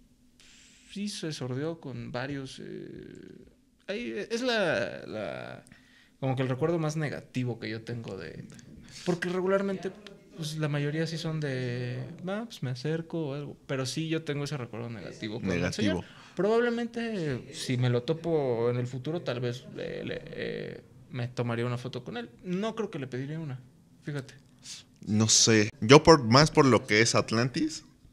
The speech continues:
Speaker 2: el personaje.
Speaker 1: Sí, pero
Speaker 2: Que por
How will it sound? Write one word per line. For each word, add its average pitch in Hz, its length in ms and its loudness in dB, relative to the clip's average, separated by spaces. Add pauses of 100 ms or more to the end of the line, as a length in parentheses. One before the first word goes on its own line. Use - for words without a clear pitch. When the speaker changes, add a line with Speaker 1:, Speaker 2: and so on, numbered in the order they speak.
(260)
Speaker 2:
el 101 200 2
personaje. 95 600 4 (880)
Speaker 1:
Sí, 214 340 -2 (400)
pero 139 500 2
Speaker 2:
Que 101 200 2
por 92 680 0